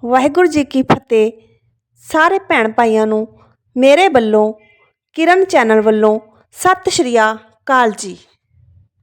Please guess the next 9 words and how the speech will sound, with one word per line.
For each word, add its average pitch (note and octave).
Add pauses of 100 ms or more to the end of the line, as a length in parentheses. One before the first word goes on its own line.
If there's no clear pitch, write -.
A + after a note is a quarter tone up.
(440)
ਇਹ D#4
ਵੀਡੀਓ C4+ (380)
ਮੈਂ D#4 (140)
ਇੱਕ A#3+ (300)
ਸੁਖੀ E4+
ਪਰਿਵਾਰ A#3 (760)
ਕਿੱਦਾਂ D#4
ਦਾਰੂ A#3+
ਦਾ A3